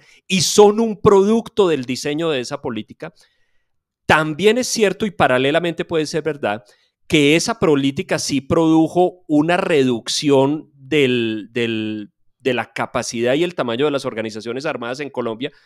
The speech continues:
que los mismos jefes de las farc han admitido. Es decir, ellos mismos en conversaciones han admitido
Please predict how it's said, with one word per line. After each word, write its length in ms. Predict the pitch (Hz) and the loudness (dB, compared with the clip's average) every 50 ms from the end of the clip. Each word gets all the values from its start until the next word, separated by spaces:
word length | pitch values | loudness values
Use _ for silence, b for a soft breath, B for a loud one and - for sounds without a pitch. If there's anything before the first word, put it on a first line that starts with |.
| b b b _ | b b b _
que 100 | - 185 | 0 4
los 240 | 190 190 190 160 175 | 6 6 4 4 2
mismos 420 | 202 214 247 247 247 254 240 226 | -2 -2 0 0 0 0 -2 -2
jefes 300 | - - 226 220 220 214 | 0 -2 -2 -2 -2 -4
de 80 | - 202 | -2 -2
las 180 | 147 127 - - | -2 -2 -2 -2
farc 280 | - 143 143 143 - - | 0 0 0 -2 -4 -6
han 120 | 175 175 | -4 -4
admitido. 480 | 185 170 156 151 139 - 240 208 135 110 | -2 -2 -4 -6 -6 -4 -4 -4 -4 -6
Es 60 | 117 | -6
decir, 240 | 147 147 127 143 135 131 | -8 -8 -8 -8 -8 -6
ellos 240 | 143 156 190 190 185 | -4 -2 -2 -2 -2
mismos 380 | 196 226 226 214 214 220 - | -4 -4 -4 -4 -6 -6 -6
en 100 | 208 - | -8 -8
conversaciones 560 | - 165 143 143 131 - 139 139 151 156 175 | -6 -6 -6 -6 -6 -8 -8 -6 -6 -6 -6
han 100 | 185 185 | -4 -4
admitido 600 | 180 180 175 165 156 135 - 143 139 143 151 165 | -4 -4 -4 -6 -8 -8 -4 -4 -2 0 -2 -2